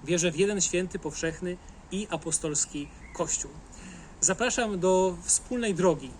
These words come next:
do wspólnego słuchania i do wspólnego mówienia. Y, jak ufam, Duch Święty będzie prowadził nas i pomagał nam uwierzyć, że wiara w Kościół jest wiarą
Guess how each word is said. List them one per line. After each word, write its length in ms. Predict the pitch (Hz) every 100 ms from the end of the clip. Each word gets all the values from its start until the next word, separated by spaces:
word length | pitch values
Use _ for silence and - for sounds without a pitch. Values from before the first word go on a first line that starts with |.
| - -
do 80 |
wspólnego 500 | 156 - 175 185 160
słuchania 640 | 156 165 156 175 165 202 254 - - - -
i 60 |
do 100 | 180
wspólnego 520 | 170 - 180 180 156
mówienia. 560 | 156 147 151 139 165 240 - - - - - - - 165
Y, 360 | 165 160 160 156 - - -
jak 220 | 190 196
ufam, 380 | 196 208 233 269 - - -
Duch 140 | 160 -
Święty 340 | 208 196 180
będzie 420 | 170 175 165 170 160 - -
prowadził 480 | 170 160 196 185 160
nas 440 | 175 220 - - - 175
i 280 | 196 226 226 - -
pomagał 440 | 180 208 202 151
nam 200 | 139 135 143
uwierzyć, 680 | 147 165 160 170 202 - - - - - -
że 400 | 127 165 165 180 - -
wiara 340 | 135 156 190 190
w 80 | -
Kościół 540 | 170 156 - 170 208 - - - -
jest 360 | 147 180 - 147
wiarą 540 | 131 185 165 170 226